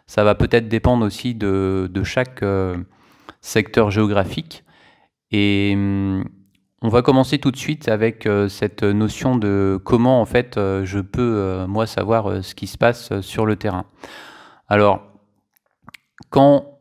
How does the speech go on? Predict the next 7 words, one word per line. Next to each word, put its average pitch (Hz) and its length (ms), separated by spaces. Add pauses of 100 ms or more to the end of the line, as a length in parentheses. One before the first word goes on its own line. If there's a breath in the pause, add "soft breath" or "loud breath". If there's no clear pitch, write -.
la 117 120
situation, 131 840 (480)
on 113 100
s'en 113 220
doute 123 300
avec, 104 360
euh, 95 680